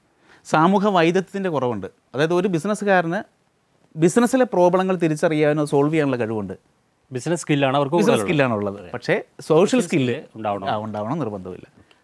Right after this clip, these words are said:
Speaker 1: അവസാനമായിട്ട് lack of public support. അതായത് എന്തിനാണ് സാമൂഹ്യ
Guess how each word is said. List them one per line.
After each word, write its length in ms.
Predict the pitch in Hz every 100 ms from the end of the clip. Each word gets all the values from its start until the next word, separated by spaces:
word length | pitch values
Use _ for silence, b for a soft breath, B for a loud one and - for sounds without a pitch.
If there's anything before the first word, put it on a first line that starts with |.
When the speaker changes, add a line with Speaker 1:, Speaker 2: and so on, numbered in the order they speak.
| -
Speaker 1:
അവസാനമായിട്ട് 460 | 135 196 208 196
lack 320 | 196 170 175 196
of 60 | - 160
public 260 | 156 190 -
support. 340 | - 92 - _ b b b
അതായത് 200 | 123 151
എന്തിനാണ് 380 | 143 151 185 185
സാമൂഹ്യ 640 | 180 151 160 175 185 185